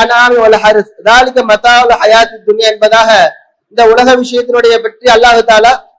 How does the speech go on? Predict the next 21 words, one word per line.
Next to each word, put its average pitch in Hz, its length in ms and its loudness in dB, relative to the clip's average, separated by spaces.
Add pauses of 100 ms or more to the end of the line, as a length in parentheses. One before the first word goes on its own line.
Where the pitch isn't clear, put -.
(260)
ஒரு 233 160 0
அலங்காரமாக 254 800 2
இது, 220 300 -4
இந்த - 180 -4
அனைத்துமே, 269 760 -2 (340)
அதாவது 240 440 0 (800)
பெண்களாக 247 440 0
இருக்கட்டும், 233 380 0
ஆண் 233 180 0
மக்களாக 240 460 0
இருக்கட்டும், 226 680 0 (120)
அந்த 220 240 0
அடையாளமிடப்பட்ட 254 840 0
அந்த 247 220 -2
குதிரைகளாக, 254 520 0
வாகனங்களாக 240 680 0
இருக்கட்டும் 226 320 0
என்று 226 180 -6
பல 220 200 0
விஷயங்களை 254 440 -4
சொல்லிவிட்டு, 226 800 -8